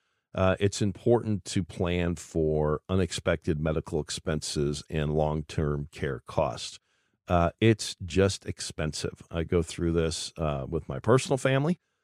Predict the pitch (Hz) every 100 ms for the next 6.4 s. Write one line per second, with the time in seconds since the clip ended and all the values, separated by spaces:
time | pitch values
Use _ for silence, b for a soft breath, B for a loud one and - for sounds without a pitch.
0 | _ 92 80 78 71 73 73 82 110 117
1 | 147 - - - 85 76 76 78 73 80
2 | 80 76 - - 80 73 - 85 85 87
3 | 82 82 82 78 76 76 78 80 82 123
4 | 113 107 95 80 80 73 85 80 85 -
5 | - 85 85 82 78 76 76 78 - _
6 | 78 73 73 71